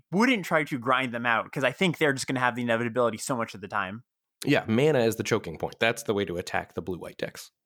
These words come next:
Speaker 1: Exactly.
Speaker 2: And then the other big new mechanic, which is not really new, but it's a new spin on the werewolf mechanic, has been Night and Day.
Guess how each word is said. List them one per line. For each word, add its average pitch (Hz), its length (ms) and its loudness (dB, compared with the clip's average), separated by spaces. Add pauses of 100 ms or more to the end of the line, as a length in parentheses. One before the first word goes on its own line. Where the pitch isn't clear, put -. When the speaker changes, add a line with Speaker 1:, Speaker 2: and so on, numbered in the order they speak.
(120)
Speaker 1:
Exactly. 120 460 -4 (340)
Speaker 2:
And 147 140 4
then 170 80 4
the 180 120 2
other 208 240 2
big 139 380 0
new 135 140 2
mechanic, 127 480 2
which 165 100 0
is 190 60 0
not 214 180 2
really 156 240 4
new, 180 140 6
but 139 100 2
it's 135 120 -2
a 135 40 4
new 139 160 4
spin 123 380 2
on 101 100 0
the 101 80 2
werewolf 104 380 2
mechanic, 95 460 2
has 92 180 0
been 104 500 4
Night 98 260 2
and 131 120 2
Day. 156 400 4